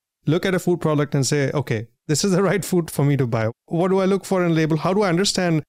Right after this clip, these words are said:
what it means, what it all means? If you can just take us through the steps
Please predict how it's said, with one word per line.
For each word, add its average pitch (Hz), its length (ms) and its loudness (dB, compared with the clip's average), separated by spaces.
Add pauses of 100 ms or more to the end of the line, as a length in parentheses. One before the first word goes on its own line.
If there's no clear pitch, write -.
(200)
what 165 180 0
it 147 120 -2
means, 147 320 0
what 160 160 0
it 147 80 2
all 147 100 0
means? 147 320 2 (220)
If 147 160 -2
you 180 40 0
can 165 140 0
just 151 340 -2
take 170 200 0
us 156 140 0
through 180 280 -2
the 143 120 0
steps - 380 -2